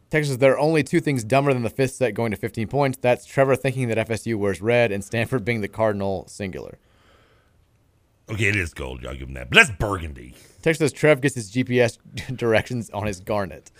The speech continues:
Speaker 2: <laughs> Well, I don't get it. I don't get it. Wait a minute. What, what?
Speaker 1: G P S things are Garmin's.
Speaker 2: Uh, they're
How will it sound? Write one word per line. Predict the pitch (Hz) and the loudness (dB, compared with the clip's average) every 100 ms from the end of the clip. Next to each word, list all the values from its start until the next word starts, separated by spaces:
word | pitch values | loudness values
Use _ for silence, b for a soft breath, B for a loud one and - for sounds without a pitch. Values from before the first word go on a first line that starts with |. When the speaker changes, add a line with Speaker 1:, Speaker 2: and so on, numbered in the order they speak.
| B B B - | B B B -8
Speaker 2:
<laughs> | 156 - - 185 - 175 - 175 - | -6 -4 -2 0 0 -2 -2 -6 -6
Well, | 143 - | -8 -8
I | 123 | -10
don't | - 127 | -10 -12
get | - - | -16 -16
it. | - 101 - 104 - - - _ B B B | -12 -14 -14 -16 -16 -18 -18 _ B B B
I | 143 | 0
don't | 143 | 0
get | 139 123 | 0 0
it. | |
Wait | 110 113 | 0 -2
a | |
minute. | 104 98 | -2 -6
What, | 104 113 | -6 -4
what? | 113 | -2
Speaker 1:
G | 120 | -2
P | 131 139 | 2 2
S | 127 | 2
things | 131 117 | 0 -2
are | 104 | -2
Garmin's. | 107 98 76 71 - - _ _ _ _ _ _ _ _ _ _ _ _ 101 | 0 -2 -2 -12 -16 -20 _ _ _ _ _ _ _ _ _ _ _ _ -8
Speaker 2:
Uh, | 107 90 82 | -8 -8 -8
they're | 95 76 | -8 -10